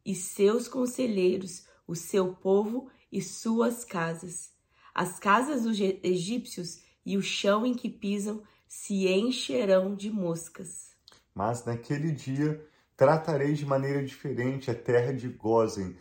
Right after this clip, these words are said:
Speaker 2: lembrando que essa terra é a região onde José do Egito estabeleceu seu pai Jacó com seus irmãos e toda a descendência de Israel que havia vindo de Canaã para passar um período no Egito.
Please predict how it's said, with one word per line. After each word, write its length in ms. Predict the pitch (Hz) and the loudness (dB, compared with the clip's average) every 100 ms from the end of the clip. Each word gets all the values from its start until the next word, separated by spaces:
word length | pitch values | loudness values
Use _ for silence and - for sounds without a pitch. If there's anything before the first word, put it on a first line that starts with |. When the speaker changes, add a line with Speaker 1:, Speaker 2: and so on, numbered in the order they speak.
| _ - | _ -8
Speaker 2:
lembrando 520 | 104 101 113 120 127 | -4 -2 0 0 -2
que 200 | 123 117 | -2 2
essa 260 | 117 120 139 | 2 2 -4
terra 380 | - 127 131 139 | -2 0 2 2
é 40 | |
a 60 | 120 | -2
região 380 | 135 127 120 | -4 -2 -2
onde 220 | 123 117 117 | -2 -4 -6
José 340 | 120 - 127 | -6 0 0
do 80 | 131 | 0
Egito 540 | 123 107 127 127 107 - _ - | -4 -2 -4 -4 -8 -10 _ -12
estabeleceu 760 | - 117 117 117 117 - 117 | -4 -2 0 -2 -4 -4 -4
seu 220 | 113 117 | -4 -4
pai 260 | 110 113 107 | -4 -2 -2
Jacó 520 | 110 110 - 123 127 | -4 -8 -4 2 2
com 180 | 127 123 | 2 -6
seus 240 | - 120 | -6 -6
irmãos 500 | 113 85 110 123 127 | -6 -6 -2 -2 -2
e 60 | 117 | -6
toda 220 | - 160 | -6 -2
a 40 | 156 | -2
descendência 640 | 151 - 131 113 127 127 | -4 -6 -4 -2 -4 -4
de 60 | 123 | -10
Israel 560 | - 110 107 120 117 - _ - | -4 2 4 2 0 -10 _ -4
que 80 | |
havia 300 | 117 - 120 | -4 -2 -2
vindo 340 | 107 - 131 135 | -2 -2 -2 -2
de 140 | 123 | -6
Canaã 500 | - 117 110 113 120 120 - _ | -4 -2 0 -2 -4 -8 -20 _
para 160 | - 107 | -2 0
passar 380 | 107 113 117 107 | 0 -2 0 0
um 80 | 113 | -2
período 400 | 127 110 113 123 | -4 -4 -4 -4
no 100 | 127 | -6
Egito. 460 | 113 104 101 - | -6 -6 -8 -10